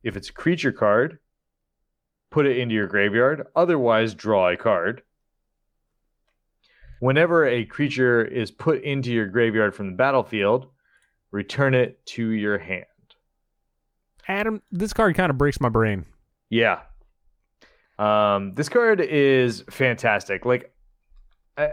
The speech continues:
Speaker 1: I like so many things about this. Like, I like it design-wise 'cause it's got, like, drawbacks that aren't really drawbacks. But it's basically, like, you're never allowed to draw a creature again. You only get to deal with the creatures that you already have out, and they just keep coming back to you.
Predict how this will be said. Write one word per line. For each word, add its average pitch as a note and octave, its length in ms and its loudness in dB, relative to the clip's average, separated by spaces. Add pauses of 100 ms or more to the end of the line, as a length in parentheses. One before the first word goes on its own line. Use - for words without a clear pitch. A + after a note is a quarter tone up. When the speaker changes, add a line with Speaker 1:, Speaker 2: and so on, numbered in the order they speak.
(160)
Speaker 1:
I B2 100 2
like D#3+ 260 0
so A#2+ 260 -2
many A#2 160 0
things A2+ 260 -4
about G#2 220 2
this. A#2+ 280 0
Like, A#2 220 0
I A2 60 2
like A#2+ 220 2
it A2 140 -2
design-wise A2 720 0
'cause G#2 160 -8
it's F#2+ 80 -8
got, G#2 240 0
like, G2+ 220 0
drawbacks G#2 680 0
that F#2+ 120 -4
aren't F#2+ 300 0
really G2+ 240 0
drawbacks. G#2 840 0 (500)
But D#3 80 -2
it's D3 100 -8
basically, C3+ 320 2
like, A2+ 220 -2 (240)
you're C3+ 140 0
never C#3+ 220 4
allowed B2+ 240 4
to A#2 100 -4
draw A2+ 200 2
a G#2+ 40 0
creature C3+ 440 0
again. D#3+ 420 0 (580)
You A2 200 -2
only A2+ 200 -2
get G#2+ 220 -4
to G#2+ 80 -12
deal A2+ 200 0
with G#2+ 100 -4
the G2 80 -8
creatures A2 360 -4
that A2 120 -2
you G#2+ 100 -2
already A2 240 0
have G2+ 200 0
out, G#2 300 0
and G#2+ 120 -8
they G#2 60 -4
just F2+ 220 -12
keep - 200 -10
coming F#2 240 -4
back E2 220 -4
to F2 100 -20
you. F2 100 -16